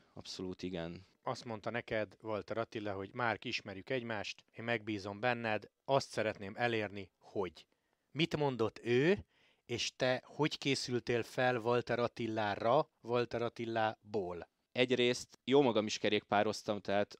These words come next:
Speaker 1: azt gondolom, hogy elég széles így a, a látásmódom a kerékpárral kapcsolatosan, meg elég régóta képzem magam ezen a téren. Ettől függetlenül is.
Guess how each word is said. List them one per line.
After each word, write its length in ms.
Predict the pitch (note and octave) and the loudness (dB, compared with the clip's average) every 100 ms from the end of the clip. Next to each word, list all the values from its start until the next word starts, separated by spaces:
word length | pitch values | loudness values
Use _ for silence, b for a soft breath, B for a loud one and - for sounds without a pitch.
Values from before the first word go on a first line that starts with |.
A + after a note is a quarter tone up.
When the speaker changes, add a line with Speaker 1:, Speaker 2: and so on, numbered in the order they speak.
| - | -2
Speaker 1:
azt 200 | A#2 A#2 | 0 2
gondolom, 260 | A#2 A2 | 2 2
hogy 100 | G#2 | 4
elég 200 | A2 G#2+ | 4 4
széles 560 | - - A2 G#2 G2 - | 0 0 2 2 0 -2
így 180 | G2 G2 | -2 2
a, 260 | G2 G2 - | 4 2 0
a 320 | F#2+ F#2+ G2 | 0 4 4
látásmódom 680 | G2 G2 G#2 G2 G2 F#2+ G2 | 4 4 2 -2 -4 -4 -4
a 40 | |
kerékpárral 600 | - G2+ F#2 - G2 F#2+ | 0 0 0 0 2 0
kapcsolatosan, 680 | - G2+ - A2 - A#2 A2 | -2 -4 -4 -6 -4 -4 -2
meg 180 | G#2 | -2
elég 280 | F#2 G#2+ G#2+ | 0 0 2
régóta 440 | G#2+ A2 G#2 G#2 G2+ | 2 2 2 0 -2
képzem 420 | G2+ G2 G2+ G2+ | -2 0 0 -2
magam 240 | G2 F#2+ | 0 -2
ezen 220 | F#2+ F#2+ | -2 -4
a 60 | F#2 | -6
téren. 560 | - G2 F#2+ F2+ F2 F#2+ | -4 -2 0 0 -4 -2
Ettől 320 | G#2 - G#2 | -2 0 -2
függetlenül 640 | - G#2 G2+ F#2 G2+ G2 | -4 -4 -2 0 -2 -2
is. 260 | G2+ C#3 | -2 -2